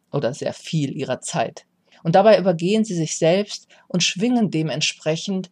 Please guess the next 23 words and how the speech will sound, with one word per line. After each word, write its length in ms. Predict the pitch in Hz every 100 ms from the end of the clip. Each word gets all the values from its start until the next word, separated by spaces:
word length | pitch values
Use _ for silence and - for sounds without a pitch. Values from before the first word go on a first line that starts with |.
| -
auf 180 | 156 -
einer 320 | 156 156 156
niedrigen 720 | 156 151 160 156 160 156 160 - _ -
Energiefrequenz. 1120 | 175 180 214 - 113 - 104 - - - _ _ _
Kein 320 | - 151 143
Wunder, 400 | 143 175 226 320 - _
dass 240 | - 170 -
dann 300 | 143 175 220
oft 280 | 170 -
blöde 300 | - 165 147
Dinge 280 | 170 208 175
passieren. 600 | - 127 - 143 127 - _ _ _
Das 160 | - 143
kennst 240 | - 143
du 60 | 170
vielleicht 400 | 170 170 185 -
auch. 340 | 147 127 - _ _ _ _ _
Eine 480 | 180 190 202 208 202
blöde 340 | 156 160 156
Sache 540 | 135 135 - 147 135 -
kommt 240 | 143 139
zur 160 | - -
anderen. 400 | 147 135 -